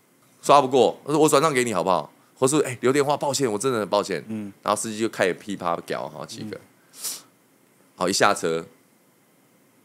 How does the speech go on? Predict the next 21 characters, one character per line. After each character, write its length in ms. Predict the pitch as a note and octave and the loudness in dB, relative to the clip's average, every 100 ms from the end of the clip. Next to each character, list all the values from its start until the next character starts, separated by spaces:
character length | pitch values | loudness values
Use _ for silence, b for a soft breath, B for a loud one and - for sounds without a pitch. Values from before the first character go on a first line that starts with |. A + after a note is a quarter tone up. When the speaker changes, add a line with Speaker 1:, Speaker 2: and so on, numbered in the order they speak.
| _ _ _ b b b b b - | _ _ _ b b b b b -8
Speaker 1:
冲 260 | - A#2 | -2 0
进 140 | A2+ G2 | 0 -2
去， 260 | G2 D2+ - _ _ _ | -4 -8 -12 _ _ _
然 140 | F2+ F2+ | 0 4
后 320 | G#2 F2+ - - _ _ | 4 4 -2 -16 _ _
被 100 | A2 | -2
主 140 | G2 | 0
管 100 | F#2 | -2
骂 280 | F2 F#2 E2+ | 0 0 -2
一 40 | D#2+ | -4
个 120 | D#2+ | -4
半 180 | E2+ D#2 | -4 -4
死， 320 | - - - _ _ _ _ _ - | -8 -8 -14 _ _ _ _ _ -6
八 180 | D#2+ | -6
个， 160 | D#2 - - _ _ _ _ _ _ - | -6 -10 -16 _ _ _ _ _ _ -8
出 140 | G2 | -2
来 260 | F2+ D2+ D2+ _ _ - | -2 -2 -12 _ _ -10
垂 80 | E2 | -8
头 120 | D#2+ | -6
丧 220 | E2 D2 | -6 -10
气， 200 | - G#1+ | -12 -18